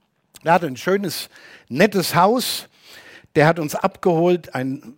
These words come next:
wie gesagt, pensionierter, verwitweter Banker, nahm uns eine Woche lang auf und, das ist der Punkt, es war Gastfreundschaft Deluxe. Unfassbar. Ich mein, der hat ja nicht mit uns gerechnet.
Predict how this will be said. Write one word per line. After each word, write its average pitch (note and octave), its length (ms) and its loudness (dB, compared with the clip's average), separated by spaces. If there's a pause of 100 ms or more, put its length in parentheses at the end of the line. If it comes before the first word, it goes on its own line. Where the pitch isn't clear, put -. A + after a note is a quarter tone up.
(160)
wie D3 200 -6
gesagt, C#3+ 400 -2
pensionierter, D3+ 760 -2
verwitweter C3+ 640 -4
Banker, D#3 580 -2 (260)
nahm C3 240 0
uns C#3 120 -10
eine F#3 360 0
Woche E3+ 220 0
lang C#3 220 -2
auf C#3 540 -4 (540)
und, G3+ 460 0 (420)
das C#3+ 200 -4
ist D3 120 -10
der D#3 100 2
Punkt, E3+ 320 -10
es B2+ 180 -10
war C3+ 160 0
Gastfreundschaft - 1400 -8 (400)
Deluxe. B2 640 -8 (1800)
Unfassbar. G3+ 1600 -2
Ich D#3+ 140 -6
mein, G3+ 280 0
der D#3 160 4
hat F3+ 200 -4
ja F#3 100 0
nicht E3 220 -10
mit E3 120 -8
uns D#3+ 220 -14
gerechnet. - 800 -12